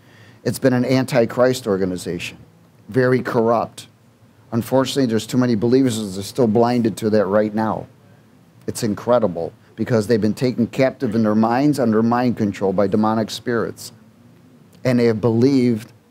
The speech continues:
the lie. Hallelujah. Verse five. "For they have consulted together with one consent.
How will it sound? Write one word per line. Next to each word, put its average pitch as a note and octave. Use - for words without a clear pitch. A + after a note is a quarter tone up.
the A#2
lie. A2+
Hallelujah. G#2+
Verse C3+
five. C3
"For D3+
they E3
have F#3+
consulted E3+
together E3
with C3
one D3+
consent. D#3+